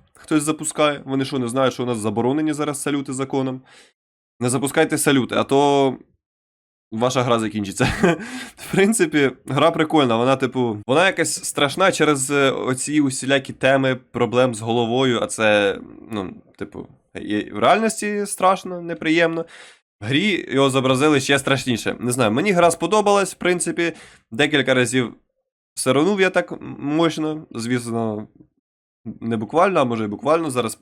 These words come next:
піду дивитись. Сподіваюсь, що вам ця гра також сподобалась. Якщо так, то ставте лайк і підписуйтесь на канал, підписуйтесь також на мій Telegram-канальчик, посилання буде в описі.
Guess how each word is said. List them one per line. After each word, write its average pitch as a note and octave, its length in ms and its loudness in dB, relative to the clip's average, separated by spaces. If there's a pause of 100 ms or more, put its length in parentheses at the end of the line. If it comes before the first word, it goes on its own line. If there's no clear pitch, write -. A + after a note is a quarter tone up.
(120)
піду A2+ 180 -4
дивитись. D#3 480 -2 (500)
Сподіваюсь, A#3+ 420 4
що A3+ 100 4
вам F#3+ 100 2
ця F#3+ 120 4
гра F#3 140 4
також F#3 280 2
сподобалась. G#3 680 4 (140)
Якщо A#2 260 -4
так, A#2+ 260 0 (140)
то G#2+ 80 -8
ставте A2+ 300 0
лайк B2 220 4
і C#3 40 -4
підписуйтесь D3+ 520 -2
на C3+ 80 0
канал, B2+ 220 2
підписуйтесь C3 480 -2
також C3 280 -2
на C3 80 0
мій C3 120 2
Telegram-канальчик, A#2 840 2
посилання G#2+ 520 0
буде G2+ 180 -2
в F#2+ 80 -2
описі. G2+ 420 -4